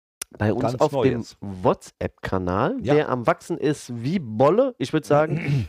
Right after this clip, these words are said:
Speaker 2: <clears throat>
Speaker 1: wenn What-, unser WhatsApp-Kanal eine Blume bei mir wär, würd mir keiner glauben, weil das wächst.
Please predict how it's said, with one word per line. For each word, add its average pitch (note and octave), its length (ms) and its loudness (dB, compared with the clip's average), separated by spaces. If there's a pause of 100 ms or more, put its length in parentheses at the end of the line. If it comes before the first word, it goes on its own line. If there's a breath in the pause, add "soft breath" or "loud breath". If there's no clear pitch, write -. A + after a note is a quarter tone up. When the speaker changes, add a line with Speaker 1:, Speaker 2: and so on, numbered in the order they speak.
(160)
Speaker 2:
<clears throat> - 160 -20
Speaker 1:
wenn C3+ 360 2
What-, - 240 2
unser G3+ 280 2
WhatsApp-Kanal E3 520 0
eine D#3 120 0
Blume F3+ 260 -2
bei C#3+ 160 2
mir E3+ 320 0
wär, G3+ 340 2
würd D#3 240 -2
mir D#3 80 0
keiner C#3+ 240 0
glauben, C#3+ 380 0
weil A#2 240 2 (440)
das B2+ 240 0
wächst. - 400 -6